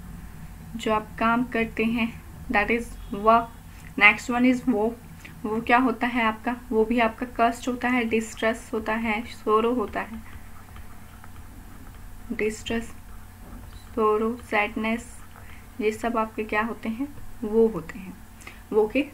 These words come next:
synonyms होते हैं। तो आपका जो correct option बनेगा वो first one बनेगा, जो, जो है आपका मर्थ का synonym। जॉय means happiness। Next one is synonym find out करना है, Question है एलडीसी का और word है आपका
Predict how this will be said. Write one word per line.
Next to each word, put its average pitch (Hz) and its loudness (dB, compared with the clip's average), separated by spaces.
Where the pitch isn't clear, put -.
synonyms 220 0
होते 170 -4
हैं। 175 -8
तो 202 2
आपका 202 0
जो 220 -4
correct 226 2
option 220 0
बनेगा 220 0
वो 226 0
first 240 -2
one 226 2
बनेगा, 208 0
जो, 214 0
जो 214 2
है 233 0
आपका 233 0
मर्थ 214 4
का 262 2
synonym। 226 2
जॉय 190 2
means 233 0
happiness। - 4
Next 233 2
one 262 6
is 294 0
synonym 220 4
find 240 4
out 226 4
करना 226 2
है, 262 4
Question 254 0
है 214 2
एलडीसी 214 -2
का 240 2
और 208 0
word 190 2
है 220 2
आपका 208 0